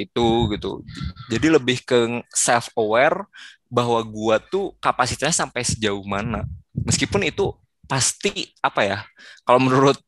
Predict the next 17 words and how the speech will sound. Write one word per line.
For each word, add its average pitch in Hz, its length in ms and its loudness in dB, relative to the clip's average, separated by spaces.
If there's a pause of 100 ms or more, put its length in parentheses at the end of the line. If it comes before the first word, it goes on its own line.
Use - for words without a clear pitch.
(120)
eh, 117 240 6
lo, 120 160 6
lo 117 160 4
pada 127 320 4
gitu 110 160 -2
ya 127 160 2
yang 113 80 -2
nonton, 107 480 -2 (640)
"Ya 131 320 2
itu 202 160 -2
mah 208 80 2
gampang 202 480 2
Kak," 202 320 2
gitu 151 160 -6
ya, 147 160 -4
"prakteknya 143 400 -2
susah." 190 400 -2